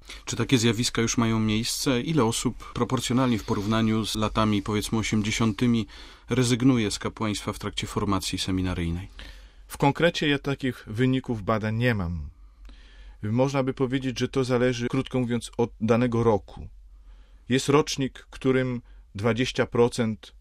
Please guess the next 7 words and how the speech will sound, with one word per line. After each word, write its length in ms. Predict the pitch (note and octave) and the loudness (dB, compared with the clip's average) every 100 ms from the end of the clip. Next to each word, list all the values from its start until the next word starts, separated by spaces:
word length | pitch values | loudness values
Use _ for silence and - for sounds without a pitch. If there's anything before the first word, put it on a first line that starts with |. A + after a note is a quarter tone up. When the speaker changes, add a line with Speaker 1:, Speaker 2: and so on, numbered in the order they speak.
| - | -16
Speaker 2:
trzydzieści 540 | - F#2 F#2 A#2 - A#2 | -8 -4 -2 -2 -2 0
procent 600 | A#2+ A2+ - G#2+ - - - | 4 4 4 -2 -4 -14 -4
odchodzi 580 | A2+ - A2+ F#2+ G2 - | -4 2 2 2 -2 -4
w 100 | - | -8
trakcie 300 | - G2+ - | -2 -2 -2
sześciu 300 | - G2+ - | -4 -4 -2
lat. 340 | F2+ C2 - | -4 -4 -12